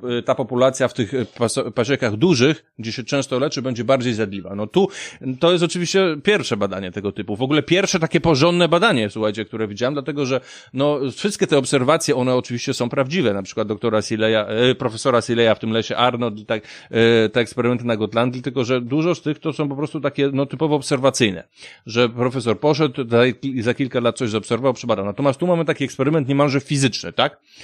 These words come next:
Z próbą kontrolną i, i, i, i na tych samych warunkach robionej, no i okazało się, że nie.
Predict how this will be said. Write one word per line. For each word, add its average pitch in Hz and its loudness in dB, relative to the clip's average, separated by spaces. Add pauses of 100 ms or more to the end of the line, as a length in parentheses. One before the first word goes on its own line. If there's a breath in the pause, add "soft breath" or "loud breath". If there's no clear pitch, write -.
(220 loud breath)
Z 113 -2
próbą 135 0
kontrolną 127 0
i, 117 -10
i, 113 -8
i, 113 -4
i 110 -6
na 117 0
tych 113 -6
samych 117 -4
warunkach 104 -6
robionej, 120 -6
no 233 -4
i 214 0
okazało 156 0
się, 180 -4
że 208 2
nie. 254 2